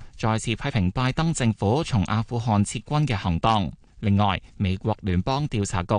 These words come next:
解密調查當年襲擊嘅文件，提到一名喺洛杉磯讀書，但係懷疑係沙特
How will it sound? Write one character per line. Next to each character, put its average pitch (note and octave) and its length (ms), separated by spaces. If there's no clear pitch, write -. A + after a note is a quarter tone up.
解 F#2 200
密 C#3+ 120
調 C3+ 160
查 A2+ 280
當 F3+ 260
年 G2+ 180
襲 F2+ 200
擊 C#3+ 100
嘅 A#2+ 180
文 F2 160
件， G2+ 380
提 B2 160
到 D#3+ 180
一 F#3 120
名 A2 240
喺 G#2+ 220
洛 D3 180
杉 A#2+ 260
磯 D#3+ 160
讀 - 160
書， E3+ 340
但 C#3+ 120
係 D3+ 240
懷 F#2 300
疑 G2 160
係 A2 200
沙 E3+ 260
特 D#3+ 140